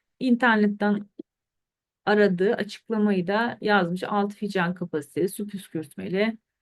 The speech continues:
diye açıklama yapmış arkadaşlar bize. Ve sıfırdan Shopify mağazamızla ilgili bize destek olabilecek bir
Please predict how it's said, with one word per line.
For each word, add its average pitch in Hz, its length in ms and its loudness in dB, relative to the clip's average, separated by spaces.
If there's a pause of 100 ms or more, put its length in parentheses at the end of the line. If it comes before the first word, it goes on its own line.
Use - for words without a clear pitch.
(460)
diye 180 520 0
açıklama 185 540 -4
yapmış 220 420 0
arkadaşlar 170 680 0
bize. - 320 -4 (1800)
Ve 247 240 -4 (440)
sıfırdan 240 640 -2
Shopify 262 420 -6
mağazamızla 208 800 4
ilgili 175 300 0
bize 220 200 4
destek 240 380 0
olabilecek 170 640 -4
bir 277 180 -6